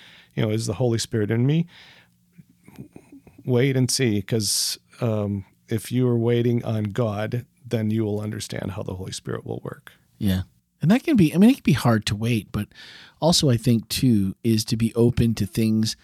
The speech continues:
Speaker 2: even if they're uncomfortable. And m-, most often, whatever it is that you thought was gonna be uncomfortable or,
Speaker 1: Right.
Speaker 2: or maybe not so pleasant or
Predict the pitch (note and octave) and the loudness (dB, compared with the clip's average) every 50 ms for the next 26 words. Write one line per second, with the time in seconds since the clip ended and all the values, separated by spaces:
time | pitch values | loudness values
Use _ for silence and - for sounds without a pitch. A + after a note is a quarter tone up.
0 | _ - - - _ _ - A#2+ A#2+ B2 B2 B2 A#2 - C3 A#2+ A2+ A2+ G#2+ - | _ -20 -20 -20 _ _ -2 -2 0 0 0 -2 0 0 0 0 0 -2 -2 -2
1 | - G#2+ G#2 - - A#2 A#2 B2 C3 C#3+ C#3+ - _ _ _ _ _ _ _ _ | -4 -4 -4 -4 -6 -4 -2 0 0 0 -2 -4 _ _ _ _ _ _ _ _
2 | - B2 B2 A#2+ A#2+ G#2 - - A#2 C#3+ E3 E3 D3 F2+ G#2+ C#3 D#3 F3 A3+ C#4+ | 0 2 2 2 2 0 -2 -2 0 2 2 2 0 -4 0 4 4 6 6 4
3 | - - - F#2+ G#2+ C3 C#3 - - G2+ F#2 F#2+ G#2+ A2+ - _ _ _ _ _ | 0 -2 0 0 0 0 -2 -2 -2 -2 -2 -2 -2 -4 -8 _ _ _ _ _
4 | - A#2 A#2+ B2+ B2+ C3 C#3 C#3+ C#3 B2+ B2 A#2 A#2 A#2 A2+ - A#2 A2 G#2 - | -8 -4 -4 -2 0 0 0 0 0 0 0 0 0 0 0 0 -2 -4 -2 -2
5 | A2 G#2+ G#2 - - A#2 G2 - A#2 A2+ G#2 - G#2+ G#2 G#2 G2 G2+ G2 G2 G2 | -2 -2 -2 0 -2 -2 -2 -2 -4 -4 -2 0 0 0 0 2 0 0 0 -2
6 | F#2+ - _ _ _ _ _ _ - G2 G2+ G2 - A2 G2+ - - - G2+ G#2 | -4 -6 _ _ _ _ _ _ -2 -2 0 0 0 0 0 -2 -4 -10 -8 -6
7 | G2 G2 G2 G2 G2+ G2+ G#2 - - F#2 E2+ D#2+ B2 B2+ G#2+ G2 - - - _ | -6 -4 -4 -2 -2 -2 -2 -2 -4 -6 -2 0 0 0 0 0 -6 -12 -10 _
8 | A2 F#2+ F2 A2+ - _ _ - A2 A#2 A#2+ A#2+ A#2 A#2 A2+ G#2+ A2 - - - | -4 -4 -4 -6 -12 _ _ -8 -4 -2 0 0 2 0 0 0 -2 -4 -2 -2
9 | A#2 A2 G2+ - A#2 G#2+ G#2 G2+ G#2 A2+ A2 G#2+ G#2 G#2 G#2 G#2+ G#2+ G#2 - F#2 | -2 -2 -2 -2 0 0 0 2 2 2 2 4 4 2 2 2 0 -2 -4 -6
10 | F2+ F#2 F#2 F2+ | -6 -6 -6 -6